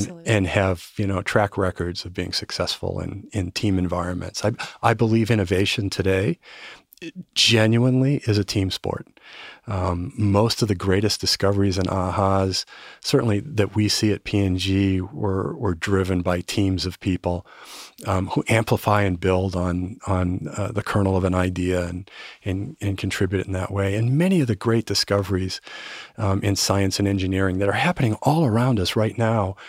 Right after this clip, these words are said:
Speaker 2: are truly team sports. I mean, the, the crispr gene editing kinds of things, the, you know, um, uh, breakthroughs in health and medicine. It is such a wonderful time to be in,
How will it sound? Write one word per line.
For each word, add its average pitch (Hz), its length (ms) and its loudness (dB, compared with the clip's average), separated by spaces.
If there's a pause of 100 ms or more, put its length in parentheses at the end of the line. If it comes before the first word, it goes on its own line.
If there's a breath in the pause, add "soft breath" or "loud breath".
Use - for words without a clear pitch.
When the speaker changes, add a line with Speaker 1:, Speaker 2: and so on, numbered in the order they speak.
(240 loud breath)
Speaker 2:
are 127 140 4
truly 135 440 2
team 98 320 -2
sports. - 560 -6
I 98 80 -4
mean, 104 460 -6
the, - 440 -10
the 67 220 -10
crispr - 480 2
gene 98 260 2
editing 135 680 2
kinds 131 280 0
of 120 100 0
things, 123 500 2 (500 loud breath)
the, 95 340 -4
you 98 120 0
know, 92 300 -4 (140)
um, 98 460 -4 (400 loud breath)
uh, 101 540 -2 (140)
breakthroughs 120 440 4
in 95 80 2
health - 280 2
and 95 160 0
medicine. 131 560 2 (360 loud breath)
It 147 120 2
is 151 100 4
such - 260 2
a 101 60 6
wonderful 110 600 2
time 104 360 2
to - 100 -4
be 98 340 2
in, 101 560 0